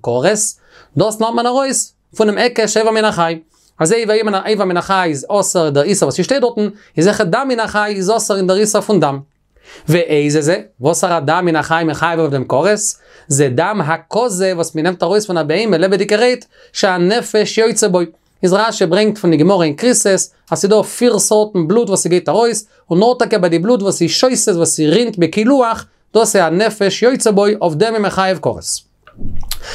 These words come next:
פרעגט די גמרא ווייטער יעצט דער קשיא, וואו די קשיא איז סיוף רבה בהו און סיוף חזקיה. והרי שויר הנסכל, האוקס, וואס האט געהרגט א מענטשן, דארף מען אים סוקל זיין, מאכט אים סקילה.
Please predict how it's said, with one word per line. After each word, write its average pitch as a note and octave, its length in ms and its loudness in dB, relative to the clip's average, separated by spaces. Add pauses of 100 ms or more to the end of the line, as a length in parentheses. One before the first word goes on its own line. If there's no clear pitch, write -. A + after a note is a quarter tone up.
(200)
פרעגט A3+ 160 -2
די B3+ 60 0
גמרא A3 180 -2
ווייטער G#3+ 480 -2
יעצט G#3 220 -2
דער F3 240 0
קשיא, F#3 360 -2
וואו E3 120 -2
די G#3 180 -4
קשיא G3+ 340 -2
איז D#3 120 0
סיוף G#3+ 400 0
רבה G#3+ 200 2
בהו G#3+ 360 0 (240)
און F#3+ 100 0
סיוף G3 380 -2
חזקיה. B2 480 -4 (540)
והרי F3+ 280 0
שויר A#3+ 340 0
הנסכל, G#3+ 460 0 (340)
האוקס, F3+ 420 0
וואס F3+ 120 -2
האט E3 100 0
געהרגט F#3 420 0
א D3 60 0
מענטשן, G#3 520 -4
דארף E3+ 360 -4
מען F#3+ 180 0
אים F3+ 120 0
סוקל G#3 480 0
זיין, B2 220 0
מאכט E3+ 240 -2
אים A3 80 -2
סקילה. G#3+ 320 -4